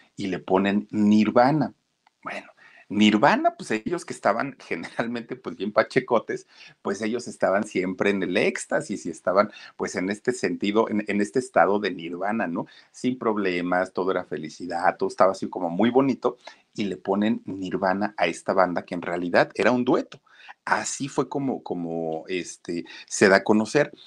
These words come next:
Ya con este nombre empiezan a tener, pues, algunas presentaciones, pero eran en lugares muy, muy, muy chiquititos, ¿eh? Muy chiquitos, y normalmente se presentaban para los leñadores, para, para estas personas con las que se habían criado los dos.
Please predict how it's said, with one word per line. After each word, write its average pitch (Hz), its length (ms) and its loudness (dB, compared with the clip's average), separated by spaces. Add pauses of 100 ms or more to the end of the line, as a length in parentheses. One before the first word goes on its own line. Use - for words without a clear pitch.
(160)
Ya 139 260 2
con 185 180 -2
este 147 240 -6
nombre 113 480 -2
empiezan 117 500 -6
a 107 80 -6
tener, 92 420 -2
pues, - 200 -8
algunas 98 400 -2
presentaciones, 90 920 -2 (300)
pero 196 160 6
eran 233 240 2
en 117 60 0
lugares 101 380 2
muy, 110 300 0
muy, 107 220 -2
muy 101 220 -4
chiquititos, - 680 -14
¿eh? 92 80 -10
Muy 143 380 4
chiquitos, - 560 -6 (340)
y 151 260 -4
normalmente 123 800 2
se - 140 -4
presentaban - 720 0 (240)
para 90 240 6
los 87 240 -4
leñadores, 104 720 -2 (420)
para, 90 360 0
para 92 180 -2
estas - 280 -8
personas 101 480 -8
con 85 180 -8
las 80 120 -10
que - 80 -16
se - 120 -8
habían 104 280 -4
criado 113 360 -2
los 104 200 -4
dos. 139 280 -6